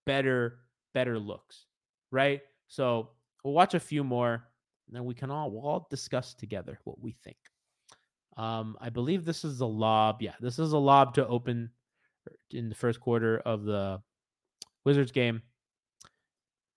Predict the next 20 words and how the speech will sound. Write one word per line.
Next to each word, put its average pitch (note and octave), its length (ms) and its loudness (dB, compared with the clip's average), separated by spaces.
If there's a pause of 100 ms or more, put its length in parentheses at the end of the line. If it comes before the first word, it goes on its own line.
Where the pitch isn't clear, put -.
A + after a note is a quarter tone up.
(140)
I - 20 -16
believe A2 300 -4
it F#2+ 80 -8
is. F#2+ 240 -10 (300)
Again, A#2 300 -2 (640)
we A#2 100 0
have A2 260 2
Jimmy. B2 520 0 (1500)
Look A#2 140 -4
at A2+ 100 2
Jimmy B2 240 2
come A#2+ 220 -4
screen D3+ 500 2 (540)
for B2 160 4
Rozier. A#2+ 640 4
Bam's D#3 300 4
bringing D#3 320 2
the B2+ 100 6
ball A#2 300 6
up. - 280 -2